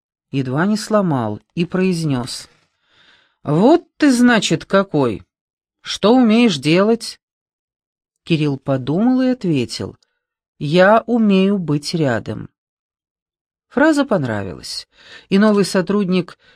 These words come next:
Межрегионального фонда ветеранов спорта несколько месяцев выполнял разного рода поручения, очень необременительные, типа «съезди с ребятами»,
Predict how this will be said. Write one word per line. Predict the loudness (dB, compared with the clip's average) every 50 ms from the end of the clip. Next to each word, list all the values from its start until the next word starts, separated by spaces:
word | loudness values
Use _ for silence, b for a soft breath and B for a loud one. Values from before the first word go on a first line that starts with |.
| b b
Межрегионального | 0 2 4 4 4 2 2 2 2 0 0 2 2 2 2 2 2 2 0 0 0 0 0 -2
фонда | -2 -2 -2 -2 -2 -2 -2
ветеранов | -4 -4 -4 -2 -2 -2 -2 -2 -4 -8
спорта | -10 -10 -4 -2 -2 -2 0 0 0 0 0 -2 B B B B B B B
несколько | B 2 2 2 2 0 0 0 0 0
месяцев | 2 2 4 2 2 0 -2 -4 -2 -4 -2 -2
выполнял | -2 -2 0 -2 -2 0 0 0 2 2
разного | 2 2 0 0 0 0 0 0 2
рода | 0 0 -2 -2 -2
поручения, | -2 -2 -2 -2 -4 -6 -6 -6 -6 -6 -8 -10 -12 -14 b b b b b b
очень | -2 0 0 0 0 -2 0 2
необременительные, | 2 2 2 2 0 0 0 0 0 2 2 2 0 0 -2 -2 -2 -2 0 -2 -2 -4
типа | -4 -4 -4 -2 2 4 4 4 4 2 b b b b _ _ _ _ _ -14
«съезди | -8 -2 0 2 2 2 0 0 -4 -4
с | -4 -2 -2
ребятами», | -2 -2 0 0 -2 -2 -2 -6 -12 -12 -12 -14 -14